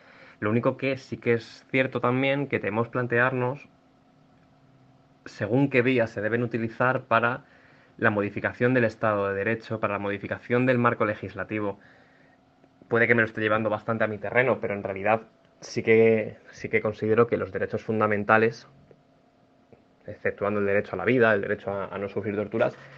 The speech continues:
sí que tienen que tener unas serias limita-, unas ciertas limitaciones. Esas limitaciones, al final, dependiendo de si el, el derecho que estamos hablando en cuestión es prestacional o, o no es prestacional, sino es más bien una libertad,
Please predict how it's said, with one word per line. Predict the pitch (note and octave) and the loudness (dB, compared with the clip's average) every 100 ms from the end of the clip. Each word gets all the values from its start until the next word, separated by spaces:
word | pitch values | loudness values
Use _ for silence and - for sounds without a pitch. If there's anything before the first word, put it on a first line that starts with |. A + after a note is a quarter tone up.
| - - | -20 -20
sí | - C#3+ | -2 2
que | - | 4
tienen | A2+ A2 G#2 | 4 2 0
que | A2 | -2
tener | G#2 G#2 G#2+ - | -2 0 0 -2
unas | A2 G#2 G2+ | -4 -4 -6
serias | - - G#2+ G2 | -12 0 4 4
limita-, | G2 F#2+ F#2 - | 2 -2 -6 0
unas | G#2+ G#2 G#2 - - | 4 4 2 -8 -10
ciertas | - C3 A#2+ G2 | 4 4 4 -2
limitaciones. | G2 F#2+ F#2+ F#2+ B2+ B2+ E2 - - - - - - _ _ _ - | -6 -10 -10 -2 0 0 -4 -16 -20 -20 -20 -20 -20 _ _ _ -6
Esas | G#2 G#2+ | -4 0
limitaciones, | A2+ A2 A2 B2+ C#3 | 0 2 2 4 4
al | A#2+ | 2
final, | - G#2 A2 - | 0 6 6 4
dependiendo | G#2+ G2 G2 G2+ A2+ A2+ | -4 -6 -6 -4 0 2
de | A#2 | 2
si | - F#2+ | 0 -8
el, | F#2 F#2 F2+ F2+ F#2 - | -8 -8 -10 -12 -14 -16
el | - F#2+ F#2+ | -12 -10 -8
derecho | F#2 G2 A2+ A2+ | 0 2 2 -2
que | - | -4
estamos | - G#2 G#2+ | -4 -2 -2
hablando | G#2+ G#2+ G#2+ G#2 G#2 | -2 0 0 0 0
en | G#2 | -2
cuestión | G2+ A2 - B2 G2+ - | -6 -8 -2 -2 -4 -12
es | - | -16
prestacional | - G2+ G2 - B2+ C#3 | -14 -14 -8 2 4 4
o, | G#2 | 4
o | G#2 G2+ | 0 -2
no | G#2 | -4
es | |
prestacional, | G2+ F#2+ - A#2 C3+ | -6 -10 -6 -2 -2
sino | - G2+ | -2 -8
es | G#2 A2 | -6 -6
más | F#2+ | -4
bien | A2 G#2 | -4 -2
una | G#2+ | -4
libertad, | G2 F#2+ A#2 C3 C3+ | -4 -6 2 2 2